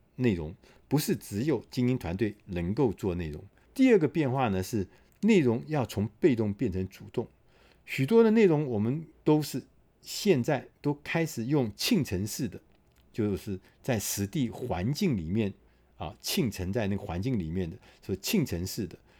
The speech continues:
或是协作产生的。所以这个内容呢，也从过去的被动，人家告诉我什么，现在变成主动，我要庆成在这里面，我甚至是一个协同产生的一个分子。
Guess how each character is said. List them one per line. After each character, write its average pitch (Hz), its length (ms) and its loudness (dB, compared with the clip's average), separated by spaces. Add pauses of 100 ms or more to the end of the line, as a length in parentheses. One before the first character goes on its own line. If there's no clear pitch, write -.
(140)
或 135 160 0
是 110 80 -4
协 95 380 -2
作 143 240 2
产 85 260 -10
生 101 240 -2
的。 95 100 -8 (540)
所 165 160 4
以 147 60 4
这 214 160 -2
个 165 100 2
内 196 280 6
容 98 220 0
呢， 110 200 -6
也 101 160 2
从 113 220 -2
过 185 260 2
去 151 160 -4
的 110 120 0
被 165 320 2
动， 113 200 0
人 95 120 0
家 156 140 -2
告 170 220 2
诉 117 160 -2
我 87 120 -2
什 80 140 -10
么， 76 160 -12
现 135 180 -2
在 107 80 2
变 107 160 -2
成 104 140 -2
主 82 160 -14
动， 98 180 -6 (120)
我 85 100 -6
要 104 240 -2
庆 165 240 -2
成 87 180 -4
在 101 140 -2
这 85 160 -6
里 80 140 -12
面， 76 140 -10 (280)
我 - 100 -6
甚 147 200 0
至 104 140 -4
是 120 260 -8
一 120 100 -6
个 98 240 -4 (160)
协 - 340 -2
同 110 220 -4
产 78 240 -14
生 101 200 -4
的 104 60 -2
一 95 140 -8
个 92 100 -10
分 90 240 -4
子。 - 160 -14